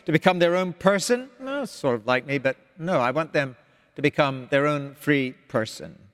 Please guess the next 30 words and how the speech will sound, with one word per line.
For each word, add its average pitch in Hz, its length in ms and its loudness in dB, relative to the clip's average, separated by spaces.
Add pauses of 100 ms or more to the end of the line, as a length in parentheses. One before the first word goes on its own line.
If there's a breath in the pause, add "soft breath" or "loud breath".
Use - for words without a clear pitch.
(800)
Do 156 80 6
I 180 100 6
want 196 140 0
them 185 200 0
to 185 80 0
have 175 120 2
a 170 40 4
life 185 260 0
that's 156 200 -2
totally 190 440 0
safe? 233 420 0 (140)
Well, 131 180 -4 (100)
yeah, 202 240 -2
I, 110 160 -4 (140)
I 127 60 -10
wish 147 200 -2
I, - 80 -4 (220)
wish 160 120 -2
they 165 120 0
would 147 140 0
have 180 240 0
that. 87 180 -8 (460 soft breath)
But 127 200 -4
deadly 185 400 2
boring 196 720 0 (180)
with 143 220 -4
no 190 120 4
adventure 175 420 0
in 185 180 0
it? 247 160 -4